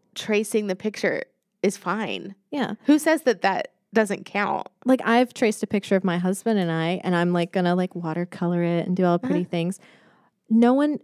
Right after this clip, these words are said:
Speaker 2: no one would know unless I told them. And I'm also not selling it and trying to lie to people and say, "Oh, yes, I, I drew this all by myself." I'm just enjoying the process of painting.
Speaker 1: But also tracing,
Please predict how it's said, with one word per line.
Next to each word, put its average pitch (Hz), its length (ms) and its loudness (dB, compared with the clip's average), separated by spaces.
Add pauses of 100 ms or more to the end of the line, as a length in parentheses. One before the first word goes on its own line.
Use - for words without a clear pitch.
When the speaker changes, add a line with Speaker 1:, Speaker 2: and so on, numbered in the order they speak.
Speaker 2:
no 254 160 6
one 359 180 6
would 240 140 4
know 196 220 6
unless 180 280 0
I 170 100 0
told 175 280 2
them. 160 200 -2
And 190 100 2
I'm 214 100 4
also 233 240 2
not 220 240 0
selling 196 340 2
it - 80 -2
and 180 80 -4
trying 190 240 0
to 165 240 0
lie 156 480 0
to 175 80 6
people 151 400 -2
and 156 140 -4
say, 202 200 -2
"Oh, 226 140 0
yes, 214 560 -2
I, 202 420 -2
I 240 120 2
drew 208 200 0
this 185 240 -2
all 185 140 2
by 190 140 2
myself." 180 460 0 (420)
I'm 359 120 8
just 523 220 0
enjoying 262 320 4
the 240 80 2
process 226 420 2
of 180 80 0
painting. - 640 -2 (640)
Speaker 1:
But 294 220 4
also 302 720 0 (540)
tracing, 262 880 -2